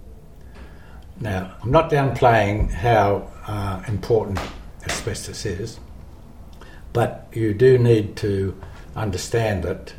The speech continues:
it's everywhere, and it's a matter of how much you can control and what the cost of controlling it is. So there's this trade-off. How much regulation do you want to put in place to make sure that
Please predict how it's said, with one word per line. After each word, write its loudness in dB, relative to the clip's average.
it's -4
everywhere, 0
and -4
it's -8
a -6
matter 0
of -6
how -4
much -6
you -4
can -8
control 0
and -4
what -6
the -10
cost 0
of -10
controlling -8
it -10
is. -12
So 6
there's 6
this 4
trade-off. 2
How 4
much 4
regulation 2
do -2
you -2
want -2
to -10
put -8
in -4
place -4
to -4
make 4
sure 2
that -4